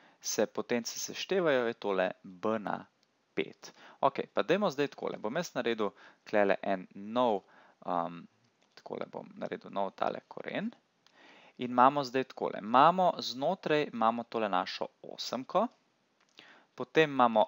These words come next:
a na kvadrat, potem imamo b na tri krat b na kvadrat, pa bom tole naredil z drugo barvo, da bo točno jasno, da gre za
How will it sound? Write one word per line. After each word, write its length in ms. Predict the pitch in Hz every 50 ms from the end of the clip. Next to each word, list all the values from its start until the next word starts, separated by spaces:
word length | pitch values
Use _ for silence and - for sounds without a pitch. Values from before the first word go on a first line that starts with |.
| - -
a 120 | - 123 123
na 140 | 113 95 -
kvadrat, 680 | - - - - - - - - - 202 - - - - - _ _ _ _ _ _ _ _ _ _ _ _ _ _ _ _ _ _ - - - - - _ _
potem 300 | - 117 - - 156 156
imamo 320 | 151 139 127 120 113 110 104 101 - _ _ _ - 110 101 95 - - -
b 100 | 156 165 170 135 127 151 165 151 _ _ -
na 220 | 107 107 104 98
tri 480 | - _ - - 175 202 208 226 233 226 _ _ _ _ _ _ _ _ _
krat 480 | - - 135 123 117 110 107 - - - - -
b 480 | 113 107 104 101 123 127 123 110 - -
na 200 | - 98 92 87
kvadrat, 760 | - - - - - - - - - - 202 - _ - - - _ _ _ _ _ _ _ _ _ _ _ _ _ _ _ _ _ _ _ _ _ _ - - _ _ - -
pa 100 | - 107
bom 200 | 104 101 101 98 -
tole 240 | - 120 123 120 110
naredil 380 | 104 101 101 107 104 104 - - _ _ - - - - - - - _ -
z 160 | 104 101 101
drugo 300 | 104 127 143 139 117 104
barvo, 480 | 90 92 90 92 95 110 139 185 190 -
da 140 | - 123 117
bo 140 | 107 104 107
točno 420 | _ - 156 165 - - - 131
jasno, 560 | 107 98 98 98 98 - - - 131 123 117 113 _ _ _
da 140 | - 101 98
gre 280 | - - - 101 101
za 240 | 92 95 92 95